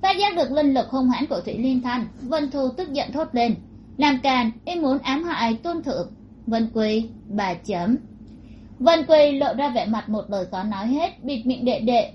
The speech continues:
rồi nghiến răng nghiến lợi nói, "Ngậm miệng đi. Không thấy chim trắng đang nằm trên giường Tiên Tôn à?" "Đúng là có mắt không tròng mà." Phù Ngọc Thu còn đang cau mày, mất khống chế tuôn ra từng tia nước.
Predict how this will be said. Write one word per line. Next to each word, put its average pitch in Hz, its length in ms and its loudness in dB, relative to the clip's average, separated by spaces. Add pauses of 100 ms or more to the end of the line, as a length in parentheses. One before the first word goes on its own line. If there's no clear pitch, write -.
rồi 247 240 4
nghiến 226 300 4
răng 240 220 2
nghiến 214 160 2
lợi 254 220 2
nói, 202 280 -2 (240)
"Ngậm 247 280 2
miệng 233 200 0
đi. 240 280 0 (580)
Không 359 180 -2
thấy 294 120 4
chim 302 220 -4
trắng 262 200 0
đang 302 160 0
nằm 233 200 2
trên 262 160 4
giường 220 200 0
Tiên 247 240 0
Tôn 240 220 0
à?" 170 200 -2 (680)
"Đúng 254 280 4
là 302 240 0
có 220 120 2
mắt 320 240 0
không 302 160 -2
tròng 214 260 -4
mà." 185 240 -4 (840)
Phù 330 120 4
Ngọc 302 240 4
Thu 320 220 4
còn 247 200 2
đang 254 180 0
cau 254 160 2
mày, 208 300 0 (160)
mất 285 320 0
khống 233 240 2
chế 226 380 0
tuôn 220 200 0
ra 185 180 -2
từng 170 220 -4
tia 202 160 -4
nước. 233 300 0